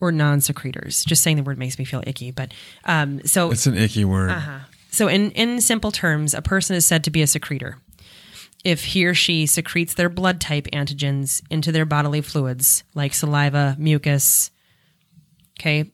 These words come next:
Speaker 1: uh, semen.
Speaker 2: Not everybody does that, though.
Speaker 1: Not everybody does that. A non-secretor does not, uh, secrete their, their antigens, uh, into those bodily fluids.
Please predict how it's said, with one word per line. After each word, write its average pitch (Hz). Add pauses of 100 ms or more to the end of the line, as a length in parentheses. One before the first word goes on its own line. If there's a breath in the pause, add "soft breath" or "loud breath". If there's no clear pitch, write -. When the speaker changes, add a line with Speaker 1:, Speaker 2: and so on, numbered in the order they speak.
(120)
Speaker 1:
uh, 156
semen. 143 (580)
Speaker 2:
Not 107
everybody 104
does 101
that, 85
though. -
Speaker 1:
Not 160
everybody 156
does 190
that. 110
A 165
non-secretor 160 (160)
does 151
not, 160 (1700 loud breath)
uh, 147 (1300)
secrete 190
their, 151
their 147
antigens, 151 (580 loud breath)
uh, 139 (320)
into 147
those 143
bodily 131
fluids. -